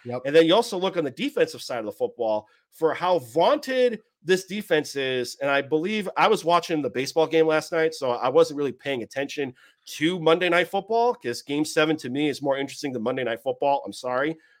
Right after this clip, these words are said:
Speaker 2: But Fred Warner, I think, went down with an injury. So I'm not sure if he's gonna be available on Sunday. And then you couple that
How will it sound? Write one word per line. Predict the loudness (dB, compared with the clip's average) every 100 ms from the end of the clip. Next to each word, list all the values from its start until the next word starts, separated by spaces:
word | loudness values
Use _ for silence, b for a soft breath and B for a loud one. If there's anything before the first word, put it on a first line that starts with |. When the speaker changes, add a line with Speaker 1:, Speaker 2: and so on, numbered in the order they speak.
| b
Speaker 2:
But | 2 4 2 -2
Fred | 2 4 4
Warner, | 4 4
I | 4
think, | 2 -2 2
went | 0 2
down | 0 2 2 0 -2
with | -4 -2
an | -2
injury. | 2 2 0 -8 -8 -8 -10 _ _
So | -4 0 0 0
I'm | 0 2
not | 2 0
sure | 2 0
if | -2
he's | -6
gonna | -4 -4
be | -6 -6 -6
available | -4 2 4 4 4 2 4
on | 0
Sunday. | -2 0 0 0 0 -2 -8 _ _ _ _ _ _ _ _ -4
And | 0
then | 0
you | 0
couple | -2 0 2
that | 4 4 2